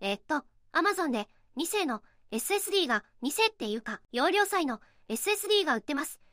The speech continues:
っていう記事がありまして、で、ここで取り上がれてるものとしては、エムに、エスエスディーの外付けドライブで、十六テラバイトの外付けなんてポータブのやつが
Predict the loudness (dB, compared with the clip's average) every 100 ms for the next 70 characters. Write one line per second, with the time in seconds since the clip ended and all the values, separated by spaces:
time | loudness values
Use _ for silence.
0 | _ _ -6 0 0 2 -2 -2 -2 0
1 | -2 -2 -8 -8 -6 -6 -6 _ -20 -14
2 | -4 -2 0 2 4 4 4 2 0 -2
3 | -4 -6 -6 -8 -10 -6 -2 0 -2 -4
4 | -16 -10 -6 -2 0 0 2 2 0 -4
5 | -8 -4 0 2 2 0 -4 -6 _ _
6 | -6 0 2 2 4 6 6 4 -2 -4
7 | -10 -8 -4 -2 0 2 2 0 0 4
8 | 2 4 0 0 -2